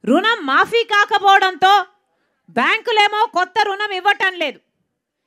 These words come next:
ఈయనిచ్చే బోడి ఐదు వేలు రైతు బంధు ఆ వడ్డీకే సరిపోతుంది. ఇక బ్యాంకులు కొత్త రుణం ఇవ్వవు గనుక బయట వడ్డీకి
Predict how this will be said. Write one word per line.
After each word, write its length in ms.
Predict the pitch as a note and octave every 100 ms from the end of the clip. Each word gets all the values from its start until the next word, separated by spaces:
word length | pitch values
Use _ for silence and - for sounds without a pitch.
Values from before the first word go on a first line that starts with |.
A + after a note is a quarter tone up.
| _
ఈయనిచ్చే 520 | B3 G4 G#4 C#4+ G#4+ A4
బోడి 280 | D#4+ G#4 G#4+
ఐదు 280 | G4+ G4+ F#4
వేలు 420 | G4 G#4+ G#4+ F4+ _ _ _ _ _ _ _ _
రైతు 320 | A#3 F#4 A#4
బంధు 500 | G4+ G#4+ G#4 G#4+ G4+ F#4 _ _ _ _ _ _ -
ఆ 160 | F4+
వడ్డీకే 560 | D#4+ D#4+ C#4 A4 G#4+ A4
సరిపోతుంది. 720 | G#4+ F#4+ A4 E4+ D#4+ C4 G3 _ _ _ _ _ _ _ _ _ _ _ _ _ _
ఇక 100 | C#4 A#4
బ్యాంకులు 520 | D4 D#4+ G4+ G#4+ G#4
కొత్త 280 | F4+ F#4 F#4+ G#4
రుణం 280 | F4+ G4+ G4
ఇవ్వవు 340 | D#4 G#4+ A4+
గనుక 520 | G#4 G4+ F#4+ G#4 G4 - _ _
బయట 360 | E3+ D#4 G#4 G#4+
వడ్డీకి 720 | F#4 E4+ C#4+ G#4 G#4+ G#4 F4